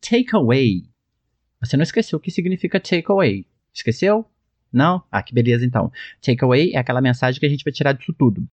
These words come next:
O takeaway desse programa é o seguinte: quanto mais você ler, for curioso e buscar conhecimento, mais você vai encontrar semelhanças entre as línguas que vão te ajudar. E assim você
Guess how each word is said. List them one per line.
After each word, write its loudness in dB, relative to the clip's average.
O 2
takeaway 2
desse -2
programa 2
é 0
o -2
seguinte: 0
quanto 2
mais 4
você 0
ler, 2
for 2
curioso 2
e 4
buscar 0
conhecimento, 2
mais 4
você 0
vai 0
encontrar 0
semelhanças 2
entre 2
as 2
línguas 4
que 2
vão 0
te 2
ajudar. 0
E 0
assim 2
você 0